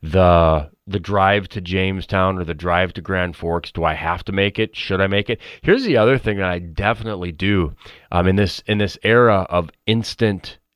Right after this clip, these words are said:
information is when you look on your truck and it shows you your, your fuel mileage. And a, a combination of driving less and then instead of going seventy-nine miles an hour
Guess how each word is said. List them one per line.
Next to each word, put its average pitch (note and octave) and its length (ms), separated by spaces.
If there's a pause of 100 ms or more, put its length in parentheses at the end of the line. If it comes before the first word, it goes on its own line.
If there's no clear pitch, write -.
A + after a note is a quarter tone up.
(200)
information F#2+ 960
is F2 200
when G2 100
you G2 80
look G#2 240
on G2 140
your F2+ 100
truck F#2+ 400
and F#2 100
it E2+ 60
shows F#2 380
you F2 260 (400)
your, F#2+ 380
your F2 160
fuel F#3+ 320
mileage. D2 520 (520)
And G2 520 (140)
a, F#2 200
a F#2+ 60
combination A2 960 (560)
of F2 320
driving G2 560
less F2 840 (420)
and F#2+ 160
then G2 480
instead G#2 360
of G#2 120
going F#2 400 (400)
seventy-nine G2+ 640
miles E2+ 320
an E2+ 80
hour D#2+ 400